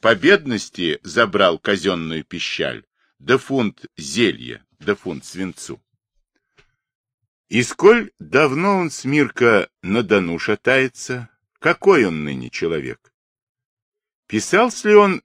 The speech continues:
на государеву службу? И целовал ли он нам крест?» «На службу государеву писался, крест целовал. Шёл на Дон, и теперь он хочет служить на Дону,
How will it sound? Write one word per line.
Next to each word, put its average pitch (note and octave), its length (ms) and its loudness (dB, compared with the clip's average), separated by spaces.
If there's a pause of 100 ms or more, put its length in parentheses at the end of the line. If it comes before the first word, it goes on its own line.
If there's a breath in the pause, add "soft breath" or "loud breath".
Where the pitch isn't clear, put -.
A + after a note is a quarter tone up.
на B2 160 0
государеву B2+ 720 0
службу? C#2 640 -8 (260)
И - 100 -6
целовал D#3 540 2
ли F3 80 0
он C#3 220 0
нам A2 180 0
крест?» - 560 -4 (1400)
«На F2 220 -2
службу D#3 500 -4
государеву D2+ 720 -6
писался, E2+ 880 -4 (300)
крест A#2+ 480 -4
целовал. D2 560 -6 (760)
Шёл D3+ 680 -2
на G2 280 -2
Дон, D#3 400 2 (340)
и D3+ 80 -14
теперь D3 360 -4
он E3 100 -4
хочет C#3+ 360 -4
служить G#2+ 640 -6
на G2 200 -2
Дону, G#2 460 -2